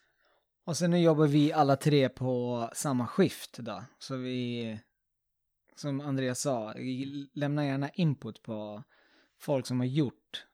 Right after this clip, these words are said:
ja men, varit ute och rest ett helt år eller, eh,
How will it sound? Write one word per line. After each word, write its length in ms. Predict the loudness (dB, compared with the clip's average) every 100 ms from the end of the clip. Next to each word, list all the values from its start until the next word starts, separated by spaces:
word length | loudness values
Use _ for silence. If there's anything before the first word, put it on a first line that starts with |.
| _ -8
ja 100 | -4
men, 160 | -4 -6 _ _ _ _ _ _
varit 320 | -12 -6 -2
ute 180 | 0 0
och 60 | 0
rest 360 | 2 2 0
ett 120 | -6 -2
helt 240 | -2 0
år 340 | 0 2 2
eller, 440 | 0 -2 -2 -2 -2
eh, 120 | -4